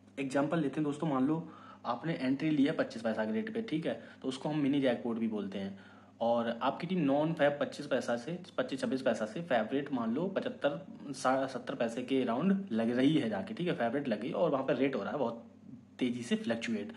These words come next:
ठीक है। आपको लग रहा है अब आपकी टीम इतना favorite आ गई, इससे ज़्यादा नीचे नहीं जा पाएगी, तो उस condition में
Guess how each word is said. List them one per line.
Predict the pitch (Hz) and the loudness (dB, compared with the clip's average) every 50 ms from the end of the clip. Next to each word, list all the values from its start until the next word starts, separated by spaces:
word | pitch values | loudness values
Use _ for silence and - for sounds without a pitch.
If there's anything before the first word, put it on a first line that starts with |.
| - - - - - - - | -14 -16 -18 -20 -16 -10 -8
ठीक | 147 151 | -4 -4
है। | 143 - - | -4 -4 -2
आपको | - 123 - - 175 | -4 -4 0 2 2
लग | 143 123 120 | 2 4 4
रहा | 139 170 175 | 4 4 4
है | 156 | 4
अब | 151 156 | 6 6
आपकी | 151 143 139 - - 156 | 6 6 6 4 0 -2
टीम | - 165 160 | -2 0 0
इतना | 143 120 123 - 147 165 175 175 175 - - - - - - - | 0 -2 -2 0 4 4 4 4 2 -4 -12 -16 -18 -12 -2 0
favorite | 127 127 143 170 170 139 | 2 2 4 2 4 4
आ | 127 | 4
गई, | 127 143 180 190 | 4 4 2 0
इससे | - 151 - - 180 | -2 -4 -2 0 0
ज़्यादा | 147 135 127 131 156 | 2 2 2 4 4
नीचे | 156 143 120 113 135 151 | 4 4 2 2 2 2
नहीं | 156 147 147 151 | 2 4 4 4
जा | 135 117 110 | 4 2 2
पाएगी, | 110 107 98 101 104 | 2 0 -2 -4 -4
तो | - 113 | -6 -6
उस | 139 156 | -6 -2
condition | - 151 143 147 147 151 156 | 0 0 0 0 0 0 -2
में | 160 156 160 | -2 -2 -4